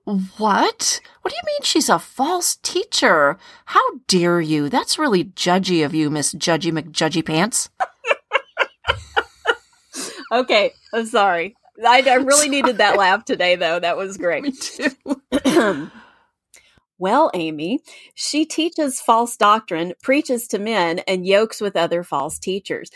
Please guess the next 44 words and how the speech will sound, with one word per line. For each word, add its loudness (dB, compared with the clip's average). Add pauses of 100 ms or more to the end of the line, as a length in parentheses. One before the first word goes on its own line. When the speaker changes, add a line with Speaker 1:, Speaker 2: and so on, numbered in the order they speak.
(180)
Speaker 2:
You 0
know, 4
I'd 4
be -4
happy 2
to -4
email 0
you -4
some -4
information -4
if -8
you'd -16
like. -6 (300)
Now, -2 (320)
email, 4
ladies. -2
Don't -2
try -2
to 2
verbally 2
explain -6
it -2
to -4
her 2
right 0
then 0
if -6
she's -6
huffy. -4
She -4
is -4
not -2
gonna 2
hear 2
it, 2 (280)
and -2
the 0
situation 0
is -2
just -8
going -4
to -2
escalate. -4
So, -2